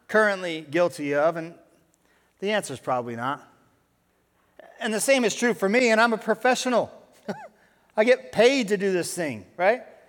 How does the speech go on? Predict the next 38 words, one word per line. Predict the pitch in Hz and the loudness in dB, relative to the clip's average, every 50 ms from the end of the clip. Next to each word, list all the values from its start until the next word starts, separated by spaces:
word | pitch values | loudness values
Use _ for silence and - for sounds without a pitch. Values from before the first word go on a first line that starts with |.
| _ _ _ | _ _ _
So | - 214 | 2 4
I | 220 208 208 226 262 | 4 6 6 6 4
should | 262 - 311 254 | 4 4 2 2
at | 233 | 2
least | 233 269 302 233 - | 4 4 2 0 0
be | - 254 233 214 | -2 2 4 6
as | 220 240 233 226 | 6 6 6 4
concerned | - 240 214 175 226 226 220 | 0 -2 2 2 2 2 2
with | 208 180 | 2 2
my | 190 202 220 226 | 2 4 4 2
sin | 202 - 208 196 | 2 0 -2 -2
as | 180 175 160 | -2 2 4
I | 175 170 175 | 4 4 4
am | 175 175 175 | 4 2 2
about | 165 170 160 160 156 | 2 4 4 4 4
yours. | 202 226 202 143 131 127 | 4 2 2 2 0 -2
Like, | 143 131 - - - - - _ | -4 -6 -6 -10 -20 -20 -10 _
it | 185 156 | -8 -4
should | - 214 208 | -2 -2 -2
be | 196 214 226 254 240 214 | 0 -2 -4 -2 -2 -4
equal | 254 220 - 208 185 151 127 | -4 -4 -2 0 0 0 0
for | 117 - 160 156 | -2 -6 -8 -6
me. | 151 147 131 117 104 98 - _ _ - - - - - | -6 -6 -6 -8 -10 -14 -18 _ _ -20 -20 -20 -6 -4
But | 214 226 | -4 -4
it's | - | -2
just | - 269 - - | -2 -2 -2 0
so | - 240 247 262 277 | 4 4 4 6 6
much | 269 247 - - | 4 2 2 0
more | 180 175 151 | -2 -2 -2
fun | - 202 220 226 208 175 143 123 120 - - - - _ _ | 0 2 4 4 4 2 0 -2 -8 -14 -18 -20 -20 _ _
to | 185 180 | -2 0
get | 185 196 | 2 4
all | 196 185 185 | 4 4 4
worked | 185 202 190 190 196 | 4 2 0 0 0
up | 180 165 | -2 0
about | 156 151 143 131 123 | 0 0 0 -2 0
your | 143 202 226 202 | 0 2 2 2
sin | - - 160 139 123 123 113 107 | 0 -4 -8 -8 -8 -8 -10 -12